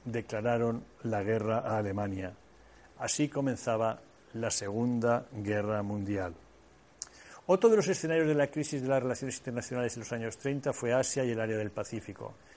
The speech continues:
De hecho, Japón fue el primer país que desafió al sistema de seguridad colectiva.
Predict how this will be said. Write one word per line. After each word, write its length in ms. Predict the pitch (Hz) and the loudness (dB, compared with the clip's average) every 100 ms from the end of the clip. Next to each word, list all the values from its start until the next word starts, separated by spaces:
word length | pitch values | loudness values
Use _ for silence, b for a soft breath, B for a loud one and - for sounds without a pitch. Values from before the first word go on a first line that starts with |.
| B - | B 0
De 180 | 165 | 4
hecho, 220 | 190 190 175 | 4 2 2
Japón 360 | 135 - 151 | 2 2 0
fue 140 | 151 139 | 2 -2
el 80 | |
primer 200 | 135 135 | 0 -2
país 340 | - 127 127 - | 0 0 0 -2
que 80 | 123 | -4
desafió 460 | 110 117 117 123 | -4 -4 -2 -2
al 80 | 123 | 0
sistema 440 | 117 - 127 120 | -4 -6 -4 -2
de 80 | 117 | -2
seguridad 420 | - 110 101 104 | -2 -4 -4 -4
colectiva. 680 | 101 98 90 - 104 90 | -4 -8 -8 -8 -6 -6